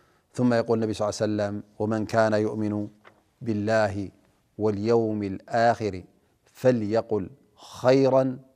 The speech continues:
أو ليصمت።" ከምኡ እውን ሓቂ ብሓቂ ዝኣምን ብጎይታን ብኣላህን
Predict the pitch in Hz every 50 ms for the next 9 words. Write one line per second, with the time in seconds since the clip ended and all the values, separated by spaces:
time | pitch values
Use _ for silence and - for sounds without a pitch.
0 | _ _ _ - 107 107 101 92 90 87 85 82 80 - - - 87 - _ -
1 | _ _ _ _ _ _ _ _ _ _ _ _ _ _ _ _ _ _ _ _
2 | _ _ _ - - 113 107 113 113 107 107 110 110 - - _ _ _ _ _
3 | - - 135 143 - - 131 123 - - 135 131 - - 151 147 151 151 - -
4 | - _ _ _ _ _ _ - 107 127 135 135 131 127 127 123 123 120 117 110
5 | 117 113 104 127 127 127 113 - 131 131 131 127 117 127 127 123 120 123 123 120
6 | 117 123 123